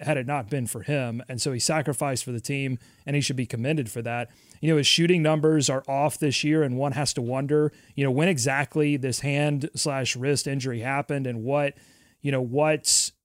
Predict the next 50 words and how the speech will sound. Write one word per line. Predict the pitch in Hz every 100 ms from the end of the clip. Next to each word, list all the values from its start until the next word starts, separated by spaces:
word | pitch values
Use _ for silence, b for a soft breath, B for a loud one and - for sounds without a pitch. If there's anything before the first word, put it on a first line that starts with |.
| -
impact | 160 156 - 147 139 127
that | 135 120
had | 95 135 143 151
on | 156
his | 143 156
ability | 151 160 165 160
to |
shoot | 156 170 160
the |
basketball. | 160 160 165 - 170 180 190
You | 160
know, | 147
we've | 143 135
been | 131
crediting | - 160 156 147 120
Kelly | 147 151 151 147 B B B
for | - 139
going | 147 147
from | 135 131
Tsunami | - 131 139 131
Papi | 123 139 139 139
to |
Tsunami | 127 - 127 127 117
Father | 131 139 143
for | 127
driving | 107 127 135 147
the | 120
basketball. | 120 143 151 143 120 131 135 b b b -
But | 160
I |
think | 180 175
you |
have | 180
to | 151
wonder | 143 185 151
now, | 131 180 190 139
is, | 135 117
was | 147 120
that, | 131 151 156 b b b
you | 147 147
know, | 147
precipitated | 139 143 190 175 165 151
by | 139
the | 135
fact | 160 151 135
that | 123
they | 135
needed | 123 160 160
him | 120 151 131
to, | 143 117